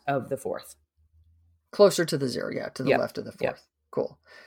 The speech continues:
Speaker 2: So as I look at the number line, zero first, then there's the one-fifth, and shortly after that is the one-fourth.
Speaker 1: Yeah.
Speaker 2: Yes?
Speaker 1: Yep.
Speaker 2: Cool. All right.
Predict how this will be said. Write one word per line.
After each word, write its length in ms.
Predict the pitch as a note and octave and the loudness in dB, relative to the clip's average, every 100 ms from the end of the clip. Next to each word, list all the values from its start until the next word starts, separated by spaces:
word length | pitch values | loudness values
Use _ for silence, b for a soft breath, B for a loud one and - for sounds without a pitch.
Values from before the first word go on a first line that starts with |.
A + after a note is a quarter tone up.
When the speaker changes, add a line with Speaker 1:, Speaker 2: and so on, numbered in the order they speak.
| B | B
Speaker 2:
So 120 | - | 0
as 100 | E3+ | 6
I 60 | E3+ | 6
look 180 | F#3+ G#3 | 6 6
at 80 | |
the 60 | F#3+ | 4
number 260 | F#3 D#3+ D3+ | 4 4 4
line, 360 | D3+ D3 D3 | 4 2 0
zero 360 | D3 D#3+ D#3 D3+ | 0 4 4 4
first, 540 | D3 C#3 C3+ - C#3+ | 0 -2 -2 -6 -2
then 180 | D3+ D3+ | 0 2
there's 220 | D3+ D3 | 0 0
the 100 | D3 | -2
one-fifth, 540 | B2+ C3 B2+ B2+ A#2 - | -2 -4 -4 -4 -4 -8
and 100 | B2+ | -6
shortly 480 | - G#3 - D#3 | 4 6 6 2
after 240 | C3+ C3 B2 | 0 -2 -4
that 220 | A2+ A2 | -4 -4
is 100 | B2+ | -8
the 100 | B2+ | -8
one-fourth. 340 | A#2 A2 - D3 | -8 -10 -4 0
Speaker 1:
Yeah. 140 | C3 - _ - | 0 -2 _ -4
Speaker 2:
Yes? 180 | C3+ | 2
Speaker 1:
Yep. 300 | - F3+ - _ _ _ _ _ _ | 4 4 0 _ _ _ _ _ _
Speaker 2:
Cool. 220 | - - _ _ _ C#3+ | -2 -2 _ _ _ 6
All 80 | |
right. 180 | F3 B2 | 6 6